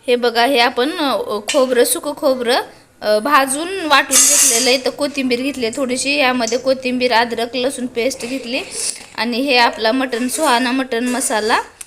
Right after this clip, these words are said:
आणि ह्यामध्ये, अ, टोमॅटो पेस्ट करून घेतले बारीक बारीक.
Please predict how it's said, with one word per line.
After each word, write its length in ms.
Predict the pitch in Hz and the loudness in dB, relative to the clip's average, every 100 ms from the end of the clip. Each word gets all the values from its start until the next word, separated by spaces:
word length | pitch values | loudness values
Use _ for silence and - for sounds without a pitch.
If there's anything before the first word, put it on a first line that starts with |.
| - _ - - _ - - _ | -20 _ -20 -20 _ -20 -20 _
आणि 160 | 208 262 | -6 2
ह्यामध्ये, 600 | 277 269 262 247 262 392 | 4 4 2 4 4 6
अ, 220 | 311 226 220 214 214 220 196 190 190 _ - - | 4 6 6 8 6 4 -2 -6 -12 _ -18 -2
टोमॅटो 560 | 285 302 277 285 269 453 - - | 4 6 6 6 6 4 2 -2
पेस्ट 240 | 269 302 - | 0 0 0
करून 240 | 247 247 | 0 2
घेतले 340 | 285 285 - | 2 2 2
बारीक 360 | 226 240 240 - | 4 4 6 4
बारीक. 240 | 220 294 | 4 2